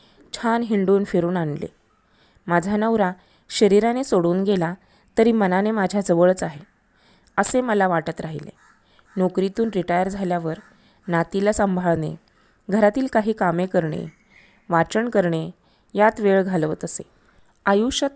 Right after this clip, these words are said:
तक्रार अशी काही नव्हती, पण माझा जीवनसाथी सोबतीला नसल्याने जीवन अपूर्ण वाटत होते. मीराताईंचा जीवनसाथी सोबत आहे,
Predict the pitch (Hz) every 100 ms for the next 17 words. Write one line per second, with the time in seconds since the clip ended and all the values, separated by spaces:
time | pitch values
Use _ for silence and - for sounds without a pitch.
0 | - 196 196 240 233 - 233 180 196 202
1 | 175 - - _ _ _ _ _ - 269
2 | 220 165 160 208 220 202 202 214 185 -
3 | 175 - _ _ - - 190 - 214 233
4 | 226 190 - 180 170 160 - _ _ -
5 | 196 220 226 190 - 202 208 190 170 160
6 | 165 - - _ _ _ _ _ _ 190
7 | 185 190 196 196 180 175 175 175 - _
8 | _ - 165 185 202 233 226 226 220 202
9 | 170 185 190 -